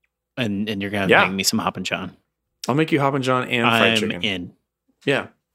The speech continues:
Speaker 2: we'll make a thing of it. It'll be a whole, it'll be a whole day.
Speaker 1: Sit in the back. S-
Speaker 2: Oh, I got a new, I got a new,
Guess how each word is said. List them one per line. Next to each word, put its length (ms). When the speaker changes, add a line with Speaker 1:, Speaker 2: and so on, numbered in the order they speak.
Speaker 2:
we'll 160
make 120
a 60
thing 220
of 100
it. 180
It'll 100
be 100
a 80
whole, 360
it'll 120
be 100
a 60
whole 180
day. 340
Speaker 1:
Sit 220
in 60
the 40
back. 320
S- 200
Speaker 2:
Oh, 80
I 40
got 120
a 40
new, 120
I 80
got 180
a 40
new, 180